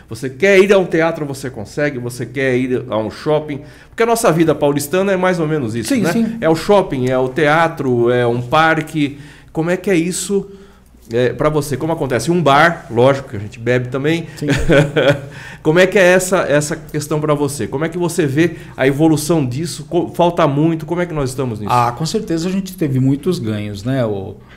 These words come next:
Speaker 2: ô Cláudio? Como eu te falei, eu tenho cinquenta e oito anos.
Speaker 1: Tá.
Speaker 2: É, eu fiquei deficiente aos oito.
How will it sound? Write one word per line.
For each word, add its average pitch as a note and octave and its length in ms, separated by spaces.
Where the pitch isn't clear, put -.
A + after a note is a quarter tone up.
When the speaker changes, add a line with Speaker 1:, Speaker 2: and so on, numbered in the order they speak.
Speaker 2:
ô A2+ 80
Cláudio? A2 420
Como D3 140
eu D3+ 40
te - 60
falei, D3+ 240
eu - 60
tenho A#2+ 100
cinquenta D3 480
e - 20
oito E3 320
anos. B2+ 440
Speaker 1:
Tá. D#2 360
Speaker 2:
É, C#3 280
eu D#3 100
fiquei C#3+ 760
deficiente E3+ 800
aos F#3+ 180
oito. - 460